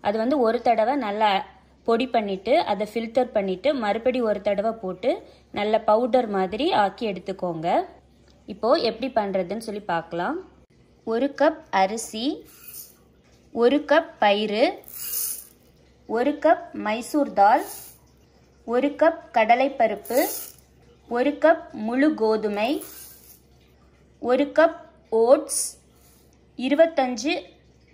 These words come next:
பாதாம், ஒரு டேபிள் ஸ்பூன் மஞ்சள் தூள் எல்லாத்தையும் போட்டுடலாம். போட்டு ஒரு நல்ல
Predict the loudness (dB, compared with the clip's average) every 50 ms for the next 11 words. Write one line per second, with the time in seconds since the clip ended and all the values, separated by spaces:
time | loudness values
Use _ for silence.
0 | _ -20 -4 2 4 4 6 6 4 4 2 0 0 0 -2 -4 -8 -14 -20 -20
1 | -20 _ _ _ _ _ _ _ _ _ _ _ _ _ _ _ _ _ -6 -4
2 | 0 0 0 0 0 -2 -2 -2 -4 -6 -10 -10 -12 -12 -6 -2 -2 -2 -2 -4
3 | -8 -16 -20 _ _ -6 -6 -4 -4 -2 -2 -4 -4 -4 -6 -8 -8 -8 -8 -10
4 | -16 -20 _ _ _ _ -2 0 2 2 2 2 0 0 0 0 -2 -4 -4 -6
5 | -6 -6 -4 -2 -2 -2 -2 -4 -4 -10 -20 _ _ _ _ _ _ _ _ _
6 | _ _ _ _ _ _ _ -6 -6 -6 -4 0 2 2 2 2 -2 -6 -6 -4
7 | -4 -4 -2 -2 -2 -2 0 0 0 0